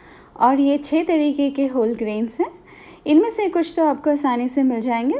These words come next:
मगर कुछ हमारे पहाड़ों में ही ज़्यादा मिलते हैं। तो चलिए मैं आपको बताती हूँ कि एक-एक करके इनके नाम क्या हैं।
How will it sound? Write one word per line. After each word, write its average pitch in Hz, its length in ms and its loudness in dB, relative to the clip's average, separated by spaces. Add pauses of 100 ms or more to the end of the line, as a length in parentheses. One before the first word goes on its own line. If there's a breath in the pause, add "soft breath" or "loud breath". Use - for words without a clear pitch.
(100)
मगर 277 220 0
कुछ 294 440 -4
हमारे 262 440 -2
पहाड़ों 233 420 -2
में 240 100 -6
ही 254 180 0
ज़्यादा 185 300 -2
मिलते 185 300 -8
हैं। 226 220 -4 (960 loud breath)
तो 277 300 4
चलिए 277 400 0
मैं 370 120 4
आपको 262 300 0
बताती 233 480 0
हूँ 285 380 -2 (140)
कि 240 300 -6
एक-एक 320 340 0
करके 262 340 0
इनके 269 340 0
नाम 214 340 -2
क्या 233 180 -6
हैं। 240 260 -4